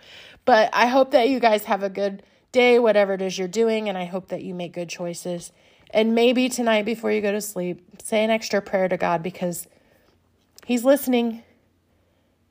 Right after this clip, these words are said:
and He wants to help you. All you have to do is listen to Him. And He can literally take the worst situation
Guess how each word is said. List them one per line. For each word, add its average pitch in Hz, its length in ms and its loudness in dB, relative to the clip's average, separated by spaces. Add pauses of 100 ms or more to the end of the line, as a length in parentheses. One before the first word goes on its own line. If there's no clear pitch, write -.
and 196 160 -4
He 214 120 0
wants 214 220 2
to 226 120 -2
help 208 240 0
you. 175 320 -2 (360)
All 190 120 0
you 185 140 2
have 202 220 -2
to 185 80 -12
do 175 120 -4
is 175 160 -6
listen 175 280 -6
to 180 100 -10
Him. 170 400 -10 (800)
And 196 160 2
He 220 280 0
can 214 300 -2
literally 202 640 4
take 180 460 -4 (320)
the 208 120 2
worst 196 320 4
situation 175 800 -2